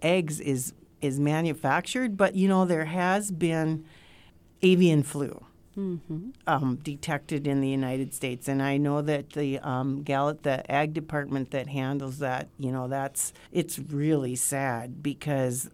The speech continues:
Speaker 1: um, more than forty-four million egg-laying hens in the United
Speaker 2: Mm.
Speaker 1: States last year died from this.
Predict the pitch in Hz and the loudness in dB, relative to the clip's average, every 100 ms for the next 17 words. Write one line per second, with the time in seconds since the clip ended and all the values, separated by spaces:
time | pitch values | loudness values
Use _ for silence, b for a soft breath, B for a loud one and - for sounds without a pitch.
0 | - 147 120 - - 151 151 165 147 135 | -4 -2 -2 -4 0 2 4 4 4 2
1 | 135 175 156 - - - 165 151 143 143 | -2 -6 -6 -8 -8 -2 0 2 2 2
2 | 151 156 147 127 - 143 160 165 151 165 | 2 2 0 -2 -4 -4 -4 -2 -2 0
3 | 170 151 151 170 175 170 139 139 139 139 | 0 -2 -4 -2 0 0 0 0 0 0
4 | 143 143 151 147 147 - - 175 156 156 | 0 0 0 -2 -4 -8 -8 -4 0 0
5 | 135 147 - 131 123 123 123 - - 147 | -2 -4 -8 -4 -2 -2 -4 -8 -6 -4
6 | 131 127 117 127 107 113 165 190 175 135 | -4 -6 -8 -8 -4 0 0 0 -4 -8
7 | 131 - 62 92 - | -8 -8 -10 -10 -10